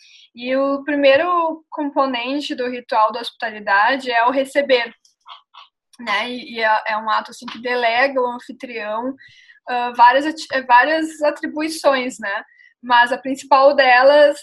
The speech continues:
é fazer a pessoa se sentir bem, né? S-, ah, se sentir bem e recebida, né? Então, muitos lugares não tem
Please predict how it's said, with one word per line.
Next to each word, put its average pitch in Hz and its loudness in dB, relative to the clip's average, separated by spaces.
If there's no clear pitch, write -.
é 269 4
fazer 285 4
a 285 4
pessoa 311 -4
se - -10
sentir 320 -6
bem, 294 0
né? 254 4
S-, - -8
ah, 254 0
se 262 -16
sentir 269 -8
bem 277 0
e 302 -4
recebida, 262 -4
né? 247 2
Então, 254 -2
muitos 359 -6
lugares 277 2
não 277 -2
tem 302 0